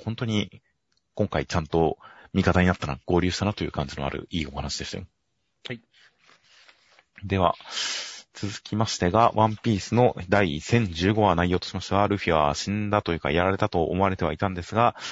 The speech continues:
Speaker 1: 桃之助さんが声を伝えることによって生きていた。必ず勝つという言葉を伝わってみんな頑張ります。ルフィは、あのー、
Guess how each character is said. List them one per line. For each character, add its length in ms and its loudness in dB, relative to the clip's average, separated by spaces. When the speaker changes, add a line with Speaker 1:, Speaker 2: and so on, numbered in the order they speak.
Speaker 1:
桃 140 4
之 160 0
助 160 -2
さ 160 -6
ん 80 -6
が 120 2
声 220 0
を 300 -2
伝 200 0
え 40 2
る 60 -4
こ 100 -20
と 100 -6
に 60 -8
よ 80 -8
っ 20 -12
て 300 0
生 80 -10
き 80 -12
て 80 -12
い 60 -14
た。 200 -16
必 120 -10
ず 60 -18
勝 120 -12
つ 200 -18
と 100 -12
い 40 -10
う 60 -14
言 200 -6
葉 40 -2
を 60 -4
伝 200 -4
わ 60 -2
っ 40 -16
て 100 -2
み 140 -2
ん 60 -6
な 100 -8
頑 240 -6
張 80 -2
り 80 -8
ま 100 -6
す。 160 -16
ル 100 -2
フ 80 -8
ィ 100 0
は、 340 4
あ 60 -2
の 80 -6
ー、 40 -6